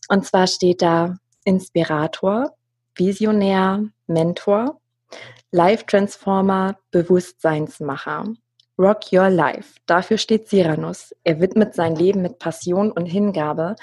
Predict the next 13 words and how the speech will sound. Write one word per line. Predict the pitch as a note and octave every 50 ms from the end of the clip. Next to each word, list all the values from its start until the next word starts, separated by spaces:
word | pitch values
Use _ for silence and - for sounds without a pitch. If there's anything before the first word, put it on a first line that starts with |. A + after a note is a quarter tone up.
| - - - - - _ _ _ -
all | F3+ F3+ F3+ F3
jenen, | E3+ E3 - F3+ F#3 G3+ G#3+ G#3 G3+
die | F#3+ F#3
bereit | F3+ F3+ F3 F3 E3 E3+ F3 F3 -
sind, | - F3 F3 E3 -
tiefer | - - G#3 G#3+ - - G#3+ G3+ G3 -
in | E3
das | E3 F3 - -
Mysterium | F3 E3 - _ - F#3 F#3+ G3 G3 F#3+ F#3 F#3+ F#3 F#3 F#3
des | F3+ F3 E3+ -
eigenen | - - E3+ E3+ F3 F3 F3 F3 F3 E3+
Selbst | - F3+ E3 E3+ E3 - - -
einzutauchen | - F3+ F3+ F#3+ F#3 - G3+ - - - D#3+ D#3 D#3 D#3 - E3+ E3 F#3 A#3+ C4 -